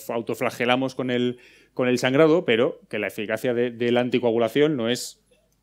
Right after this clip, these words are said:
que no me sangre el paciente. O sea, si lo anticoagulamos, coño, pues asumes un mínimo riesgo,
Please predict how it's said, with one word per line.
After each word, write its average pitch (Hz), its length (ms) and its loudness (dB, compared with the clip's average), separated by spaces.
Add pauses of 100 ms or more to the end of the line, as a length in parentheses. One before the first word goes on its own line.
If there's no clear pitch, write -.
(300)
que 120 100 -6
no 110 100 -8
me 104 140 -8
sangre 143 260 -4
el 98 80 -6
paciente. 120 360 -8
O - 40 -14
sea, 104 160 -16
si - 140 -16
lo 98 180 -12
anticoagulamos, 107 640 -4
coño, 123 220 -10
pues 101 160 -12
asumes 127 380 -8
un 131 160 -4
mínimo 123 400 0
riesgo, 139 580 0